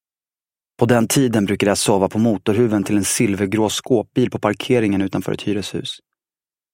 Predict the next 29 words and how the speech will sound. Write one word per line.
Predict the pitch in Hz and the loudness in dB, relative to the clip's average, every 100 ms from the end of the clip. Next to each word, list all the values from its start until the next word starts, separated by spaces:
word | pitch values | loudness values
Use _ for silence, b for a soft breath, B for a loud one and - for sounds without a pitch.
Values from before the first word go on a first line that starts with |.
| _ _ | _ _
Varför | 104 113 113 | 0 0 0
just | 107 - | 0 0
där? | 139 101 - _ _ _ _ _ _ _ _ - | 0 -2 -6 _ _ _ _ _ _ _ _ -2
Jo, | 104 110 | 0 2
därför | 101 95 98 | 2 2 0
att | 107 | 0
ingen | 98 101 | 0 2
någonsin | 98 90 98 | 0 -2 -2
schasade | - 95 - | -2 -4 -2
bort | 113 143 - | -2 -4 -8
mig. | 92 - _ _ _ _ _ _ _ _ _ _ - | -14 -16 _ _ _ _ _ _ _ _ _ _ 0
Människor | 120 139 131 135 135 | 2 4 2 2 2
är | 120 | 2
i | |
grunden | 101 107 107 101 | 2 2 2 2
bara | 95 85 | 2 2
stora | 85 - - 127 92 92 | 0 -2 0 2 2 2
apor | - 110 80 - 107 | 4 2 2 0 -2
som | 92 98 | 2 0
går | 90 101 101 | 2 2 0
på | 120 | -4
två | - 101 95 | -8 -6 -2
ben. | 98 95 80 123 _ _ _ _ _ _ _ _ | 0 -2 -2 -10 _ _ _ _ _ _ _ _
Men | 107 | 0
de | 101 107 | 2 2
kan | 117 | 4
vara | 120 107 | 4 2
rätt | 90 | 0
självbelåtna. | - 113 90 98 117 - 82 | 0 2 2 2 0 -2 -8